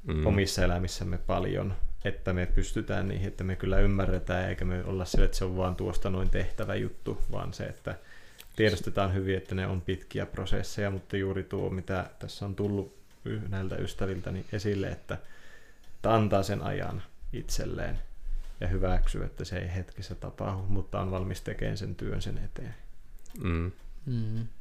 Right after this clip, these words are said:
Speaker 3: Justiinsa näin, että kyllä ne on niin inhimillisiä ja semmosia universaaleja asioita, että on se sitten ammattilainen eli ei, niin
Speaker 2: Mm.
Speaker 3: moni niitä miettii niitä asioita ja, ja tota,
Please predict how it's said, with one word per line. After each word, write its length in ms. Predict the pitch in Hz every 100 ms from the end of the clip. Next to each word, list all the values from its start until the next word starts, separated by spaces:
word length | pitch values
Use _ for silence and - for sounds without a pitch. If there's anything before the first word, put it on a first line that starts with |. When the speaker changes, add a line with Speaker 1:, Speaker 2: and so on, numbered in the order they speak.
| - - - - - - - - - - - -
Speaker 3:
Justiinsa 520 | 135 120 - - 120
näin, 300 | 131 127 123
että 220 | 120 - 123
kyllä 260 | - 120
ne 100 | 120
on 100 | 135
niin 260 | 139 135 131
inhimillisiä 680 | 127 135 131 127 123 135
ja 60 | 123
semmosia 300 | 120 - 120
universaaleja 960 | 120 131 120 117 110 - 120 117 117 113
asioita, 560 | 117 131 67 69 -
että 260 | 71 - - - - - - - -
on 140 | 120
se 100 | 117
sitten 340 | 120 147 - - -
ammattilainen 680 | 156 147 139 - 147 139 139
eli 240 | 139 139 131
ei, 240 | 127 123
niin 160 | 120 113
Speaker 2:
Mm. 60 | 123
Speaker 3:
moni 360 | 110 101 117
niitä 220 | 117 135 160
miettii 480 | 127 113 - -
niitä 240 | 113 107 117
asioita 500 | 113 135 139 151 -
ja, 120 | - - - - - - - - -
ja 220 | 127 110
tota, 380 | 117 - 110